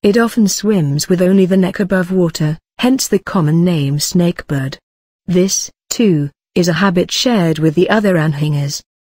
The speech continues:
Unlike many other water birds, the feathers of the African darter do not contain any oil and are therefore not waterproof. Because of this, the bird is less positively buoyant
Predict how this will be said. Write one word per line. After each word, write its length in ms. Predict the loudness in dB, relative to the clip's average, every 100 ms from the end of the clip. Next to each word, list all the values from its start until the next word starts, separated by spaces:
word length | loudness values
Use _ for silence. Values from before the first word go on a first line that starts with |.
| _ -2
Unlike 400 | 2 2 2 2
many 320 | 2 4 2
other 220 | 0 0
water 340 | 2 0 0 -4
birds, 400 | -2 -4 -6 -6
the 120 | -6
feathers 460 | -2 -2 0 -2 -2
of 100 | 0
the 100 | 0
African 520 | -2 -2 -4 -2 -2
darter 360 | 0 -2 -2 0
do 200 | 2 2
not 240 | 0 -2
contain 500 | -2 -2 -2 0 2
any 240 | 4 2 2
oil 360 | 0 0 -2 0
and 180 | 0
are 160 | 0 0
therefore 460 | 2 0 0 2 2
not 220 | 2 -2
waterproof. 840 | 0 0 0 -4 -4 -4 -4 -8 _ _ _ _ -6
Because 300 | -4 -2 -2
of 120 | -2
this, 360 | -2 -2 -6 -10 _ -2
the 160 | 0
bird 300 | 2 2 4
is 160 | 2 2
less 220 | 0 -2
positively 680 | -4 -2 0 0 0 0 0
buoyant 460 | 2 2 2 -2